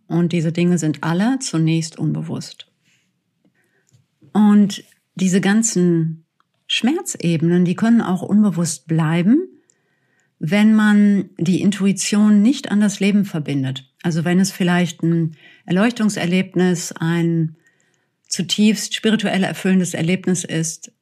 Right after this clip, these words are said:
man aber nicht anfängt, das wirklich als Mensch auch umzusetzen und die Intuition als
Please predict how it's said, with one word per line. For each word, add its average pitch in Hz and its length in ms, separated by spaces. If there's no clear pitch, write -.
man 180 320
aber 170 320
nicht 214 580
anfängt, 185 800
das 165 180
wirklich 185 400
als - 200
Mensch 175 440
auch 160 280
umzusetzen 165 1040
und 180 180
die 170 140
Intuition 185 840
als 175 580